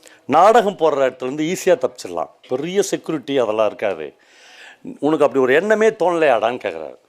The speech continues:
அப்ப அந்த பையன் ஒரு வார்த்தை சொல்றான், "தப்பிச்சிடலான்னா முத நாளே அப்படி நினைச்சேன், நான் போயிட்டா என் கேரக்டர் யார் நான் நடிப்பாங்கன்னு?" கேட்குறான். அதான், அதான் ஒரு ஆர்டிஸ்டுடைய இடம் வந்து,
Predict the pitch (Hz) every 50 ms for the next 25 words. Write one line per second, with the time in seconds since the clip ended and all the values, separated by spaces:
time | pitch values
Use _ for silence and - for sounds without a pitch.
0 | _ _ _ - 139 123 110 110 104 - 139 147 175 180 165 147 107 92 110 120
1 | - - - - - 90 87 87 82 80 _ _ _ _ _ - - - - -
2 | - _ - 117 - - - - 190 175 170 151 135 117 107 107 117 - - -
3 | 104 104 117 131 131 131 127 127 131 123 107 110 98 101 104 107 101 - - 98
4 | 90 92 - - _ _ _ - - - _ - 127 131 127 127 - 170 190 196
5 | 185 190 185 170 151 127 107 - - 170 185 196 190 160 - 143 131 - 117 123
6 | 143 143 131 117 107 98 101 110 113 107 107 90 98 104 90 76 76 73 76 76
7 | 76 - - - - - - - 679 - - - - - - - - - - -
8 | - - - - - - - - - - - - - - 104 117 - - - -
9 | - 123 143 175 208 202 180 160 135 123 123 143 160 - - - 165 147 - -
10 | - - 127 117 120 113 107 101 107 117 135 135 131 123 120 117 147 170 220 226
11 | -